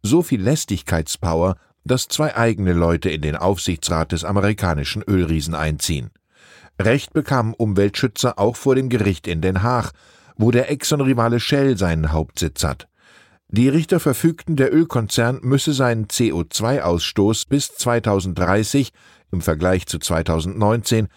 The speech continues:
um fünfundvierzig Prozent deutlich reduzieren. Sieben Umweltorganisationen hatten geklagt, unterstützt von siebzehntausend Menschen.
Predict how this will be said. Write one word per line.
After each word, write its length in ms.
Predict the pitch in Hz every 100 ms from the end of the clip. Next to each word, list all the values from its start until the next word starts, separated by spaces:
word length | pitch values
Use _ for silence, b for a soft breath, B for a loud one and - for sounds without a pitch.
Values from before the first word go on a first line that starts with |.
| b b -
um 140 | 151
fünfundvierzig 760 | - 180 139 101 151 143 101 -
Prozent 480 | 87 - 90 85
deutlich 400 | 95 87 - 82
reduzieren. 720 | 85 87 101 - 101 87 65 - b b b b
Sieben 380 | 82 90 82
Umweltorganisationen 1300 | - 139 113 95 95 92 95 92 98 - 101 92 87
hatten 260 | 95 - 85
geklagt, 540 | 95 - 107 107 -
unterstützt 640 | 98 110 101 139 - -
von 180 | 120 127
siebzehntausend 760 | 104 95 - 85 78 80 80 110
Menschen. 420 | 107 76 - -